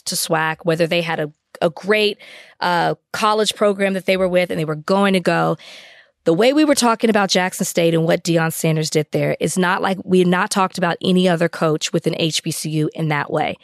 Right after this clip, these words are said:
The conversations we were starting to have about H B C Us, uh, that is because of Deion going to Jackson State. I think that there, we could see more, I mean, Deion Sanders is on another level, but I'm just saying, coach,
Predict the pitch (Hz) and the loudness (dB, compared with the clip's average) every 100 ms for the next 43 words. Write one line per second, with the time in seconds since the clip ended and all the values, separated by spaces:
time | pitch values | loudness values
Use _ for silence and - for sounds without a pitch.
0 | - - - 220 214 196 - 247 262 277 | -8 -4 0 0 0 -2 0 0 0 0
1 | 190 208 185 - 185 180 175 190 190 180 | 2 2 2 0 -2 -2 -4 -4 -4 -2
2 | 170 156 - 165 - 160 - 160 160 156 | -2 -2 -2 -6 -6 -8 -6 -6 -4 -6
3 | - - - - _ 170 - 190 214 254 | -10 -18 -20 -20 _ -4 -2 -2 -2 -2
4 | - 214 220 - 208 196 180 202 196 185 | -4 -4 -4 -2 -2 -2 -2 0 2 0
5 | 165 185 175 165 160 151 - 156 - 156 | 0 0 -2 -2 -2 -2 -4 -8 -4 -2
6 | 151 - - - - - - - 233 311 | -2 -4 -18 -20 -20 -20 -10 -2 0 -2
7 | 320 247 220 - 196 202 208 190 220 214 | 0 0 2 -2 0 0 0 -2 -4 -8
8 | - 214 196 196 233 247 220 196 202 _ | -6 -6 -2 2 4 4 4 0 -4 _
9 | _ 175 170 185 175 165 160 151 151 151 | _ -6 -4 -2 -2 -2 -4 -4 -6 -6
10 | 160 151 151 156 170 156 160 160 160 165 | -6 -4 -2 -2 -2 -2 -4 -4 -4 -2
11 | 151 151 - - _ _ - 240 240 | -2 -6 -12 -20 _ _ -2 0 0